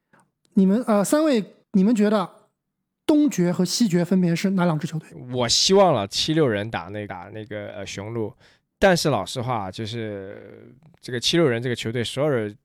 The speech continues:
Speaker 2: 球员都很强，但是我不是特别看好里弗斯。
Speaker 1: 精神属性不行，
Speaker 2: 不，
Speaker 1: 是吧？
Speaker 2: 不是，不是，这里弗斯这个，因为我，我以前是，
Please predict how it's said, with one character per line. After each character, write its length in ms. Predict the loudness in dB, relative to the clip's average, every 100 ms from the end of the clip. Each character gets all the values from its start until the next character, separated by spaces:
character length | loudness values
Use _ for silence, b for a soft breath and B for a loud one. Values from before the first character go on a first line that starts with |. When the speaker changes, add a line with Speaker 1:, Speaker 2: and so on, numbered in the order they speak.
| _ _
Speaker 2:
球 220 | -10 -6
员 100 | -4
都 80 | -6
很 160 | -10 -14
强， 240 | -16 -16
但 120 | -14 -10
是 100 | -8
我 380 | -6 -8 -10 -16 _ _ _ _ _
不 80 | -12
是 140 | -10
特 100 | -10
别 120 | -8 -6
看 160 | -8
好 180 | -8 -8
里 100 | -8
弗 200 | -10 -10
斯。 260 | -10 -10 -12 B B B 0
Speaker 1:
精 260 | 2 4
神 160 | 4 2
属 200 | 2 0
性 200 | 2 2
不 80 | 2
行， 220 | 0 -2
Speaker 2:
不， 60 |
Speaker 1:
是 80 | 2
吧？ 180 | 6 6
Speaker 2:
不 120 | 4
是， 120 | 2
不 80 | 2
是， 240 | -2 -4 0
这 80 |
里 120 | 2 2
弗 200 | 4 2
斯 480 | 4 4 4 2 -2
这 140 | 0 4
个， 840 | 4 4 2 -2 -6 -8 -10 -2
因 140 | 4
为 80 | 6
我， 260 | 6 4 0
我 120 | -2
以 80 | -4
前 200 | -2 -4
是， 280 | -2 -2 -2